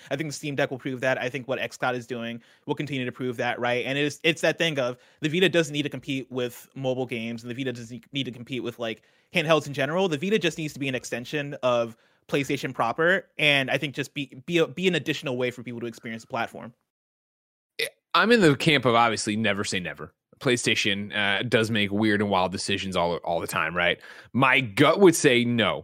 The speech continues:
Speaker 2: You won't see PlayStation get back into a dedicated handheld for gaming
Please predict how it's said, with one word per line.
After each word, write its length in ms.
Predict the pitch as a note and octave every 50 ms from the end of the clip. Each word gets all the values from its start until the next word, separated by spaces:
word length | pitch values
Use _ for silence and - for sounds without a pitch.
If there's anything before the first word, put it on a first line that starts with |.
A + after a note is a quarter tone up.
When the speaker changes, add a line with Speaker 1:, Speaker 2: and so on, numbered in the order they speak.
| - -
Speaker 2:
You 160 | A#2 A#2+ A#2+
won't 240 | A#2 A#2 A2 C3 C#3+
see 160 | - - C3+
PlayStation 500 | - B2 A2 A2 - - G#2 G2 - G#2+
get 140 | G2 G2 -
back 280 | - F#2+ F2 F2+ -
into 280 | G#2 F#2+ F2+ F#2+ G2+ F#2+
a 100 | F2+ F#2
dedicated 560 | G2 - - E2+ F#2 G2 - A2+ G#2 G2 F#2+
handheld 540 | - - G2+ F#2 F#2 G2+ G#2+ A2 A#2+ B2+ B2+
for 220 | - - G#2 G2+
gaming 460 | G2 G2 G#2 G2+ A2 B2+ D3 D#3 E3+